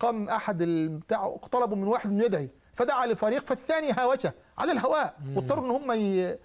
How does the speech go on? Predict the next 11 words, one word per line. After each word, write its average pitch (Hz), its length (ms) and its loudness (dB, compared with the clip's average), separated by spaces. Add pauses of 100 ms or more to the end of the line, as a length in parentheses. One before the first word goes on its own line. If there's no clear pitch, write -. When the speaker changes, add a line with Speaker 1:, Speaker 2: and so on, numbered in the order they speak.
(160)
Speaker 1:
يقطعوا 185 560 0
ال-، 147 160 -4
ال-، 127 400 -6
Speaker 2:
إذن 170 60 -4
Speaker 1:
الإذاعة. 202 160 4
Speaker 2:
شيخنا، 196 460 2
غياب 170 300 2
الثقافة - 480 -6
الرياضية 117 540 -2
مسؤولية 113 560 -4
من؟ 98 160 -10